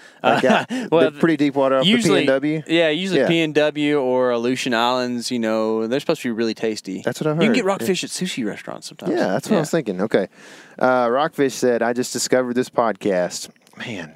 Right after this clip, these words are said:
Speaker 2: Just now?
Speaker 1: No, this is actually,
Speaker 2: Oh.
Speaker 1: yeah, he, this is one of our early reviews two
Speaker 2: Oh,
Speaker 1: years
Speaker 2: really?
Speaker 1: ago.
Speaker 2: Wow.
Speaker 1: Um, Rockfish said, "I just discovered this podcast and highly recommend it.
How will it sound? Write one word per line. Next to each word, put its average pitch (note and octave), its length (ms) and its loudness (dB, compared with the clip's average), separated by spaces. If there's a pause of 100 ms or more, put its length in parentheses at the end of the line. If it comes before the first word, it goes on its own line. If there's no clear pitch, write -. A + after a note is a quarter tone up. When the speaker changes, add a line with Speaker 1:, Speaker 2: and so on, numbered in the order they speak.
Speaker 2:
Just G3 240 0
now? B3+ 340 0
Speaker 1:
No, A#2+ 260 2
this C3 220 0
is A#2 80 -2
actually, A#2+ 440 2
Speaker 2:
Oh. G#2+ 40 0
Speaker 1:
yeah, A#2+ 260 0
he, C#3+ 220 0
this A2+ 320 -2
is A#2 80 -2
one G#2 140 0
of G2+ 80 2
our F#2+ 160 2
early A2+ 240 2
reviews F2 440 -2
two C#3 200 -2
Speaker 2:
Oh, B2 60 4
Speaker 1:
years A2+ 160 2
Speaker 2:
really? A#2 120 2
Speaker 1:
ago. E2+ 240 0
Speaker 2:
Wow. F#3 320 0 (340)
Speaker 1:
Um, G#2+ 440 0
Rockfish B2 480 0
said, A#2 160 0
"I G#2+ 80 2
just A#2+ 220 -4
discovered B2+ 320 0
this A2+ 120 -2
podcast C3+ 540 0
and G2 100 -2
highly B2 400 0
recommend A2 460 0
it. F#2 100 -2